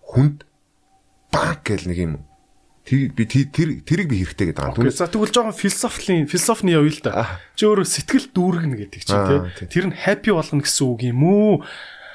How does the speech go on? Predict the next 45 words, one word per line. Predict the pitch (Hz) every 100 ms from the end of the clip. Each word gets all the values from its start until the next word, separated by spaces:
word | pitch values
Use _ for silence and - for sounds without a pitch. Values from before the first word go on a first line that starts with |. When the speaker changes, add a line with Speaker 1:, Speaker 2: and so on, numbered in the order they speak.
| - - _
Speaker 2:
Оо, | 196 254 254 220
Иесус | 143 202 156 -
маань | 156
биелчлээ | 135 131 - - 127
гэсэн | - 107
үг |
юм | 101 123
уу? | 151 143
Энэ | - 131 113 -
сэтгэл | - - 226 -
дүүрэх | 170 147 -
гэж | 139
юугаа | 139 131 107
хэлээд | -
байгаа? | - - - 113
Speaker 1:
Ер | 143
нь |
зүгээр | 143 135 117
хүн | 139 123
дутуу | - 127
байдаг | 95 78 -
шүү | -
дээ. | 92
Манайс | 90 113 -
бол | 90
дандаа | 82 90 85
дутуу | 73 - 107 82
мэдрэмжээр | - 73 71
төрсэн | - - 67
улс. | - 90
Speaker 2:
Аха. | 101 101 - -
Speaker 1:
Жижиг | - - 92 78
улс, | 76 - -
хинч | 92 - -
тоогддгүй, | 78 73 - - 82 76 - - -
дэлхий | - - 98
дээр | - 85
гээгдсэн | - 90 87 - - 80
улс, | 71 -
те. | - 92 - 92
Speaker 2:
Аха. | 98
Speaker 1:
Дэлхий | 98 - 95
биднийг | 80 80 90 85 80
тоодгүй | - 82 80 - - 73
гэд. | 71